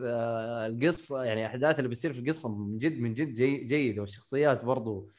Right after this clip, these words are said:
في شخصيات كثير جديدة حتمر عليك في ال-، في الجزء هذا، غير اللي أنت بتشوفها بال-، في الأجزاء القديمة. فخلصته أسرع شيء، سحبت على أم المهام الجانبية، أخذت مني تقريبا أربعين ساعة.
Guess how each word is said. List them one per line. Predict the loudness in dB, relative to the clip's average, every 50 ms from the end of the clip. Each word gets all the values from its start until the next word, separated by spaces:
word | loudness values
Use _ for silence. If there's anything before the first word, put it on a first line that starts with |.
| _ _ _ _ _ -2
في | -2
شخصيات | -2 -2 2 6 8 8 8 8
كثير | 4 2 4 6 6 4
جديدة | 4 4 2 4 4 4 2 2 0 -2
حتمر | -2 0 0 2 2
عليك | 4 4 4 2 2 0
في | -4 -6
ال-، | -6 -6 -6 -6 -6
في | -6
الجزء | -4 -2 -2 -2 0 2
هذا، | 2 2 2 0 -4 -10 -14 _ _ _ _ _ _ _ _ _ 6
غير | 8 8 8
اللي | 8 8 6
أنت | 6 6 4
بتشوفها | 0 0 2 2 2 4 4 2 2 2
بال-، | 0 -2 -4 -6 -6 -6 -8 -8
في | -4
الأجزاء | -2 -2 -2 2 4 4 4 4
القديمة. | 4 0 -2 -2 0 0 0 -2 -4 -8 -10 -16 -20 _ _ _ _ _ _ _ _ _ _ 6
فخلصته | 8 8 10 8 8 6 6 4 2 -2 -4 -6 -10 -12 -10 0 2 4 6 6 6 4 4 4 6 6
أسرع | 6 6 4 2 2 2
شيء، | 0 2 2 4 4 4 0 -4 -12 _
سحبت | _ -12 0 2 2 2 2 2
على | 2 2
أم | 2 2 2 2 4 4
المهام | 2 2 2 2 2 2
الجانبية، | 2 2 2 2 2 2 2 4 4 4 4 2 0 0 -4
أخذت | -6 -6 -4 -6 -6 -8 -10 -4 -2
مني | 0 0 0
تقريبا | -2 -4 -4 -2 -2 0 -2 -2 -2
أربعين | -4 -4 -2 -2 -2 -2
ساعة. | -2 -2 0 0 0 -2 -4